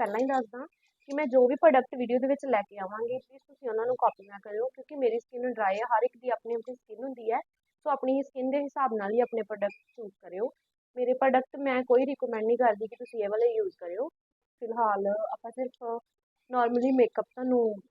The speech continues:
ਦੱਸਾਂਗੇ ਕਿ ਅਸੀਂ ਜੋ ਵੀ ਪਾਰਟੀ 'ਚ ਜਾਈਦਾ, ਅਸੀਂ ਕਿਵੇਂ ਦਾ ਮੇਕਅਪ ਖੁਦ ਕਰਦੇ ਹਾਂ। ਕਿਸੇ ਵੀ ਆਪਾਂ ਸੈਲੂਨ ਤੋਂ ਜਾਂ ਕਿਸੇ ਵੀ ਪਾਰਲਰ ਤੋਂ ਨਹੀਂ ਕਰਵਾਉਂਦੇ, ਸਾਡਾ ਸੈਲਫ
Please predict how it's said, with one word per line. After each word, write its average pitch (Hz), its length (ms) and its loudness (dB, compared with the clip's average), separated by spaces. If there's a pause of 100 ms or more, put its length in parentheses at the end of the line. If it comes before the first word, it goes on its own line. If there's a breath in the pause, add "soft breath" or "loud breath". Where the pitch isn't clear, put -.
ਦੱਸਾਂਗੇ 277 500 -4
ਕਿ 269 100 -6
ਅਸੀਂ 247 220 -6
ਜੋ 220 160 4
ਵੀ 240 220 -2
ਪਾਰਟੀ 226 280 -2
'ਚ - 200 -20
ਜਾਈਦਾ, 202 300 -8 (160)
ਅਸੀਂ 226 320 -8
ਕਿਵੇਂ 247 600 -4
ਦਾ 240 140 2
ਮੇਕਅਪ 220 300 0 (380)
ਖੁਦ 247 200 2
ਕਰਦੇ 214 360 2
ਹਾਂ। 294 100 -2 (840)
ਕਿਸੇ 262 260 -4
ਵੀ 285 100 -2
ਆਪਾਂ 262 280 0
ਸੈਲੂਨ 226 380 6
ਤੋਂ 233 180 2
ਜਾਂ 214 140 -2 (100)
ਕਿਸੇ 220 320 -6
ਵੀ 240 160 -2
ਪਾਰਲਰ 202 320 0
ਤੋਂ 214 140 -14
ਨਹੀਂ 190 200 -8
ਕਰਵਾਉਂਦੇ, 226 400 -6 (400)
ਸਾਡਾ 214 160 -4
ਸੈਲਫ 202 320 -6